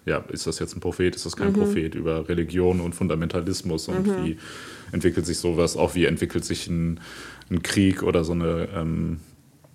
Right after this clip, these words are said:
Speaker 1: äh, feindselige Konfrontation irgendwie und so, ne? Also das ist, da wird ja was erzählt, so, was auch, fand ich, ganz, ganz interessant war im Vergleich zu einfach so, ja,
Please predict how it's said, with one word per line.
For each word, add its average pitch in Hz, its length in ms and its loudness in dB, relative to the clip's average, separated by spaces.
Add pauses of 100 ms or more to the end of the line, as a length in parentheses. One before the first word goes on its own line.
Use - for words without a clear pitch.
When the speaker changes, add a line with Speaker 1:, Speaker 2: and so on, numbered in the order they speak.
(320)
Speaker 1:
äh, 87 160 -6
feindselige 82 880 4
Konfrontation 90 760 0
irgendwie 87 420 0
und 85 180 -6
so, - 120 4
ne? 95 180 6
Also 92 200 6
das 90 160 4
ist, 90 140 -4
da 87 100 8
wird 95 100 4
ja 90 120 8
was 82 120 2
erzählt, 87 460 4
so, 80 220 -2
was 76 120 -2
auch, 71 140 -2
fand 82 180 -2
ich, - 120 -8
ganz, - 260 -4
ganz - 200 -6
interessant 87 440 -2
war 76 260 -2 (320)
im 82 80 -8
Vergleich 73 300 0
zu - 160 -2
einfach 78 300 -4
so, 80 220 -2
ja, 76 100 -2